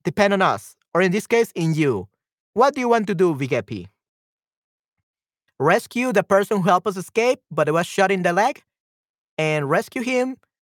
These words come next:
or should we abandon him and run ahead? What should we do? Ayudar a él. Okay, muy bien. Yeah, thank you very much. Okay, so we help Big Epi. I mean, we will help Big Epi. We help Felix.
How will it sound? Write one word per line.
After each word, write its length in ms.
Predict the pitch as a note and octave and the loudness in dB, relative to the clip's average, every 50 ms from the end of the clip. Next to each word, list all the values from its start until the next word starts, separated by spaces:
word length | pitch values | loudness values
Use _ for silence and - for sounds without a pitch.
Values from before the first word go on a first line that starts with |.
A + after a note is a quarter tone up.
| _ - | _ 0
or 200 | F#3 F#3 F3+ F3 | 0 2 2 0
should 220 | - - G3+ G3 | 0 2 2 4
we 120 | F#3+ F#3+ F#3+ | 4 4 2
abandon 460 | E3+ C#3 D#3+ E3 D#3+ D#3 C#3 B2 A#2+ | 2 4 4 4 4 2 -2 -6 -8
him 340 | - - A2+ G2+ G2+ G2+ - - | -8 -6 -6 -6 -6 -8 -8 -4
and 600 | D3 C#3 C#3 C3+ C3+ C3 C3 B2+ B2+ B2 B2 B2+ | -4 -2 -2 -2 -4 -4 -4 -4 -6 -6 -4 -2
run 180 | E3+ F3+ F3+ | -2 0 2
ahead? 320 | E3+ E3 F3+ C3 G2 E2+ - _ _ _ _ _ _ _ _ _ _ _ _ _ _ _ _ _ | 2 2 2 0 0 -2 -6 _ _ _ _ _ _ _ _ _ _ _ _ _ _ _ _ _
What 220 | - E3 G3 G#3+ G3+ | 0 2 2 2 2
should 120 | - G#3+ | 0 0
we 100 | G3 F#3+ | 0 0
do? 260 | D#3 D3 A2+ F#2+ F2+ - _ _ _ _ _ _ _ _ _ _ _ _ _ _ _ _ _ _ _ _ _ _ _ _ _ _ _ _ _ _ _ _ _ _ _ _ _ _ _ _ _ _ _ _ _ _ _ _ _ _ _ _ _ _ _ _ _ _ _ _ _ _ _ _ _ _ _ _ _ _ _ _ _ _ _ _ _ _ _ _ _ _ _ _ _ _ _ _ _ | 0 -2 -4 -6 -6 -10 _ _ _ _ _ _ _ _ _ _ _ _ _ _ _ _ _ _ _ _ _ _ _ _ _ _ _ _ _ _ _ _ _ _ _ _ _ _ _ _ _ _ _ _ _ _ _ _ _ _ _ _ _ _ _ _ _ _ _ _ _ _ _ _ _ _ _ _ _ _ _ _ _ _ _ _ _ _ _ _ _ _ _ _ _ _ _ _ _
Ayudar 380 | D#3+ F#3 G#3 G#3+ G#3 G#3+ F#3 E3+ | 2 4 4 4 4 4 4 4
a 40 | D#3 | 2
él. 160 | C3 B2 A#2+ | 0 0 0
Okay, 280 | F3 C4 B3+ B3 A#3 G#3 | 0 2 2 2 0 0
muy 120 | G3 G3+ | 2 2
bien. 160 | G#3+ G3 D#3+ | 2 2 4
Yeah, 140 | F3+ A3 G3 | 4 2 2
thank 200 | - - B3+ C4 | 2 0 -4 -4
you 60 | D4+ | -2
very 160 | G#3+ C4 C4 | 0 2 2
much. 260 | B3+ A#3 F3 D3+ - A3 | 4 4 2 2 0 -4
Okay, 280 | A3+ - B3 A3 F#3+ - | -4 -2 0 0 -2 -2
so 200 | - D#3+ D#3 D#3+ | -2 -2 -2 0
we 380 | F3+ A#3 C#4+ D#4 D#4 D#4 C4+ - | 0 -2 -2 -2 -4 -4 -2 0
help 300 | - C4 C4+ C4+ C4+ C4 | 2 4 6 6 4 2
Big 120 | C4 A#3+ G#3+ | 0 0 0
Epi. 400 | A#3 G3+ - - D3+ C3 A#2 - | 0 0 0 -4 -8 -6 -6 -4
I 60 | - B2 | -4 -4
mean, 140 | C3 B2 G#2+ | -4 -4 -6
we 140 | A#2+ A#2+ | -4 -2
will 100 | B2 B2 | -2 0
help 140 | C#3+ D3 C3+ | 0 -2 -2
Big 100 | C#3 B2+ | -4 -4
Epi. 200 | B2 - G2 - - _ - - - - | -6 -6 -8 -10 -12 _ -20 -18 -2 0
We 180 | F#3+ A#3 B3+ | 2 2 4
help 200 | A#3 B3+ A3+ F#3+ | 4 2 2 2
Felix. 480 | - G#3+ F3+ D#3 C3+ A#2 G2 - - - | 2 2 2 2 0 -4 -8 -12 -16 -20